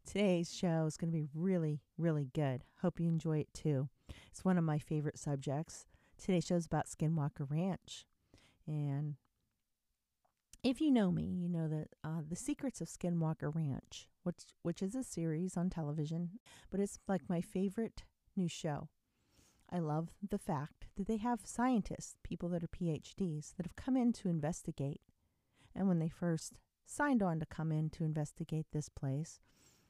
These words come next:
they were pretty much skeptics. You know, this was something they were gonna come in and prove that this was malarkey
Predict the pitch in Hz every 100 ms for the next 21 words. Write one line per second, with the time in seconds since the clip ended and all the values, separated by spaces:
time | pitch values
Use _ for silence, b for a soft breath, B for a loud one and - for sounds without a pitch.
0 | b 190 180 - 185 185 170 - - 170
1 | - - - - - - _ 170 160 156
2 | 175 - - - _ b b b 180 -
3 | 185 180 180 170 165 - 175 156 - -
4 | 196 196 156 156 147 - 165 156 156 143
5 | 151 147 180 190 151 160